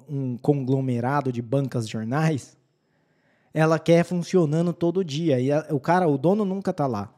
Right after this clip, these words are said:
né? O dono coloca um funcionário e paga o extra pro funcionário, vê, faz os cálculos, daí é, é pura matemática. Então, eu acho que a, a gente vai acabar vendo uma tendência a, as empresas voltarem a ter dono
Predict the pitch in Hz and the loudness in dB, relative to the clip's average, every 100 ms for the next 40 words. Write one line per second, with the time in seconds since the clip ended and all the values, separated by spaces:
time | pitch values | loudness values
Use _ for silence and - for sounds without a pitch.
0 | _ 123 131 - - 131 127 143 165 180 | _ -8 -8 -8 -10 -6 -4 -4 -6 -4
1 | 156 135 131 127 120 143 127 147 147 139 | -2 -2 -6 -10 -10 -12 -10 -10 -6 -4
2 | 180 175 139 123 - 131 143 123 117 135 | -2 -2 -2 -4 -4 -2 -2 -2 -2 -2
3 | 127 131 - - 127 107 117 110 139 170 | -4 -12 -18 -18 -16 -14 -12 -8 -4 -4
4 | 143 113 123 156 143 139 123 117 - 135 | -4 -4 -4 -4 -6 -6 -6 -10 -6 -4
5 | 160 131 113 120 131 165 165 156 139 156 | -4 -6 -8 -6 -4 -4 -4 -8 -8 -6
6 | 156 160 180 143 117 - _ _ _ _ | -4 -6 -8 -8 -8 -12 _ _ _ _
7 | _ _ _ _ _ _ _ _ _ 185 | _ _ _ _ _ _ _ _ _ -2
8 | 185 185 208 226 196 190 - 196 180 160 | -2 2 4 4 4 2 0 -2 0 0
9 | 160 185 208 202 175 147 135 156 147 147 | 0 0 0 2 2 2 2 0 -2 -4
10 | 147 139 120 135 185 180 147 123 - 135 | -4 -4 -2 -4 -4 -6 -6 -8 -10 -6
11 | 131 131 135 135 147 139 143 147 156 165 | -4 -2 -4 -4 -4 -4 -4 -2 -2 -2
12 | 160 139 147 160 160 180 175 135 131 135 | -4 -6 -6 -8 -8 -8 -6 -6 -6 -10
13 | 156 | -14